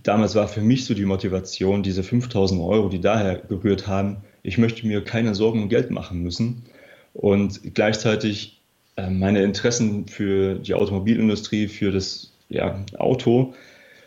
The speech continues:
letztendlich so ein bisschen, ähm, forcieren und könnte mir halt vorstellen, ja, das könnte funktionieren.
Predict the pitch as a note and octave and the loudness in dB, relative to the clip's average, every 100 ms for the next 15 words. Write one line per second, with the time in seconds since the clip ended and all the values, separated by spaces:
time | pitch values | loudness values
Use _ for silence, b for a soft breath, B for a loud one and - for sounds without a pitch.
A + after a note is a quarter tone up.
0 | B - G#2+ B2 B2 A#2+ G#2+ A#2+ A#2+ A#2 | B -2 2 2 2 0 0 0 2 2
1 | A2+ A2 - G#2 G2+ G2 G#2 - _ - | 2 -2 -4 -4 -2 -4 -6 -18 _ -10
2 | - G2+ - B2 B2+ B2 G#2 A#2+ A2 G2 | -2 -2 4 4 4 0 -2 0 0 0
3 | - A2 G2 G#2 F#2 A#2+ A2 G#2+ F#2+ F#2+ | 0 0 0 0 0 0 0 -2 -4 0
4 | G#2 | 2